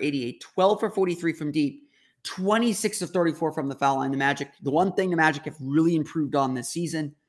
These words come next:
they've gotten to the foul line a lot more effectively than they have in probably a decade.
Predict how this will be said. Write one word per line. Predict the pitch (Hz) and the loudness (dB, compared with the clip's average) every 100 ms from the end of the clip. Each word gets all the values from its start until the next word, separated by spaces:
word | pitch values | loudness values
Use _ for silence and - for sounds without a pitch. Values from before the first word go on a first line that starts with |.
| _ _ - | _ _ -6
they've | 139 | 0
gotten | 156 147 160 | 2 2 -2
to | |
the | 151 | 0
foul | 143 143 | 2 4
line | 135 139 - | 4 0 -2
a | 131 | -4
lot | 120 135 - | 4 4 4
more | 160 | 0
effectively | 151 156 143 135 135 | 0 0 -2 -4 -4
than | 131 131 | -4 -4
they | 127 | -4
have | 185 139 131 120 - _ _ _ | 0 2 2 0 -8 _ _ _
in | 143 143 139 | -2 0 -2
probably | - - 147 185 196 196 | -6 -8 -4 -2 2 4
a | |
decade. | 160 165 - - | 4 2 0 -12